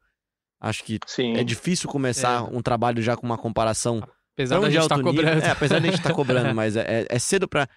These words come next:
Speaker 1: a cobrança acho que não é por, é, de novo, não é por uma cobrança por resultado,
Speaker 3: Não.
Speaker 1: não é uma cobrança talvez nem por desem-, por desempenho, é
Speaker 2: Mas
Speaker 1: uma
Speaker 2: por
Speaker 1: cobrança
Speaker 2: ideia.
Speaker 1: por ideia, né? Você ter uma ideia e manter essa ideia até o final, porque eu acho que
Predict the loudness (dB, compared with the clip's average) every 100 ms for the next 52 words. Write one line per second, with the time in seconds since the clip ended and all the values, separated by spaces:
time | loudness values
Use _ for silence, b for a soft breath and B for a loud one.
0 | b b -6 -2 0 2 0 -2 -2 -2
1 | -2 -2 -2 0 0 2 2 0 0 -2
2 | -2 -2 -2 -2 -2 -2 0 0 2 0
3 | 0 2 0 -4 b b -16 -12 -2 0
4 | 0 0 0 -2 -2 0 0 0 -2 -2
5 | -6 -6 -6 -6 -8 -6 -4 -2 -2 0
6 | 2 0 2 0 2 2 4 6 4 4
7 | 4 4 4 4 2 0 -4 B B -4
8 | -4 -2 0 2 2 2 2 0 0 0
9 | 0 2 0 0 0 -2 0 0 -2 -2
10 | 0 0 0 -2